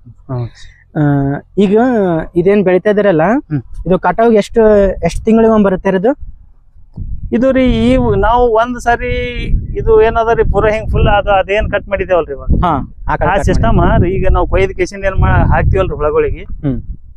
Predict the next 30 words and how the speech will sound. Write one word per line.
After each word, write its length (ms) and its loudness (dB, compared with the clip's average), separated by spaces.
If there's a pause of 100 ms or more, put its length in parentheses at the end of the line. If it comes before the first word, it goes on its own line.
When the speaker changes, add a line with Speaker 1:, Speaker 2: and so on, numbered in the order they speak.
Speaker 1:
ಆ 60 0
ತರ 260 0
ಏನದಲ್ರಿ, 540 0
ಅದು 140 0
ಆದ್ಮೇಲೆ 520 0
ರೀ 120 2
ನಲವತ್ತೈದು 580 2
ಐವತ್ತು 240 2
ದಿನಕ್ಕೆ 240 -6
ಅದು 100 -6
ತಪ್ಪಲ್ 340 0
ಮತ್ತೆ 240 -2
ರೆಡಿ 200 -2
ಆಗಿಬಿಡುತ್ತೆ. 500 -8 (240)
Speaker 2:
ಅದು 200 0
ರೀ, 120 0
ಕೊಯ್ದು 260 0
ಇದು. 200 2
Speaker 1:
ಹಾ 120 2
ರೀ, 140 -6
ಕೊಯ್ದು 200 0
ಇದು 80 2
ಯಾವದೇ 280 2
ಅಲ್ರಿ, 240 0
ಇದು 180 2
ಅಲ್ಲಿ 220 2
ಅದು 180 2
ಅಲ್ರಿ. 240 0
Speaker 2:
ಹ್ಮ್, 420 -10
ಹ್ಮ್. 180 -8